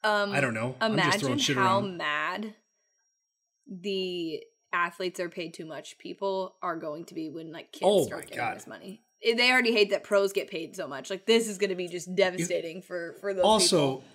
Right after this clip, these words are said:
Speaker 1: people,
Speaker 2: if you're,
Speaker 1: um, that
Speaker 2: if you're
Speaker 1: athletes just
Speaker 2: Johnny
Speaker 1: get too much money.
Speaker 2: if you're Johnny Manziel, who, like, what are you thinking right now? Like, Johnny Manziel is probably the most marketable quarterback of our lifetime.
Speaker 1: Yeah, I mean,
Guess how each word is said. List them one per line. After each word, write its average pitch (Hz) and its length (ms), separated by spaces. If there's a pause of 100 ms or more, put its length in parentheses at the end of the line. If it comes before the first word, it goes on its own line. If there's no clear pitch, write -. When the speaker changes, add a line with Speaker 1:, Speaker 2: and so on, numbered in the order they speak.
(200)
Speaker 1:
people, 202 200
Speaker 2:
if 190 60
you're, 302 280
Speaker 1:
um, - 160
that 196 140
Speaker 2:
if 190 140
you're - 100
Speaker 1:
athletes 190 120
just 190 160
Speaker 2:
Johnny 208 140
Speaker 1:
get 202 80
too 185 80
much 165 200
money. 175 340 (220)
Speaker 2:
if 175 200
you're 277 100
Johnny 196 400
Manziel, 131 560 (960)
who, 139 480 (520)
like, 175 340 (320)
what 214 180
are 262 40
you 226 120
thinking 208 420
right 101 240
now? - 140 (340)
Like, 190 100
Johnny 226 260
Manziel 143 680 (1000)
is 156 180
probably 180 380
the 165 140
most 151 380
marketable 147 640
quarterback 123 580
of 120 80
our 107 140
lifetime. 101 560 (640)
Speaker 1:
Yeah, 180 520
I 131 120
mean, 190 480